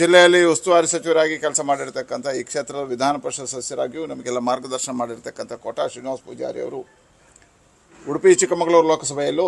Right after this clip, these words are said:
ಅಭೂತಪೂರ್ವವಾಗಿರ್ತಕ್ಕಂಥ ಗೆಲುವನ್ನು ಸಾಧಿಸಿದ್ದಾರೆ. ಅವರಿಗೂ ಅಭಿನಂದನೆಗಳನ್ನು ಸಲ್ಲಿಸ್ತೇನೆ. ನಮ್ಮ ನಾಯಕರಾಗಿರ್ತಕ್ಕಂಥ ವಿಜಯೇಂದ್ರ ಅವರ ನೇತೃತ್ವದಲ್ಲಿ ರಾಜ್ಯದಲ್ಲಿ ಹದಿನೇಳು ಸ್ಥಾನಗಳಲ್ಲಿ ಇವತ್ತು ಭಾರತೀಯ ಜನತಾ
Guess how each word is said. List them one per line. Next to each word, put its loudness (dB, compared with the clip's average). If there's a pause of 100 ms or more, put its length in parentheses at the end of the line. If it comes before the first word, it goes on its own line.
ಅಭೂತಪೂರ್ವವಾಗಿರ್ತಕ್ಕಂಥ -4
ಗೆಲುವನ್ನು -4
ಸಾಧಿಸಿದ್ದಾರೆ. -8 (800)
ಅವರಿಗೂ 4
ಅಭಿನಂದನೆಗಳನ್ನು -2
ಸಲ್ಲಿಸ್ತೇನೆ. -10 (1000)
ನಮ್ಮ -6 (100)
ನಾಯಕರಾಗಿರ್ತಕ್ಕಂಥ 4 (160)
ವಿಜಯೇಂದ್ರ 2
ಅವರ -2 (120)
ನೇತೃತ್ವದಲ್ಲಿ -6 (100)
ರಾಜ್ಯದಲ್ಲಿ -4 (960)
ಹದಿನೇಳು 4 (100)
ಸ್ಥಾನಗಳಲ್ಲಿ 4
ಇವತ್ತು -4
ಭಾರತೀಯ -2
ಜನತಾ -8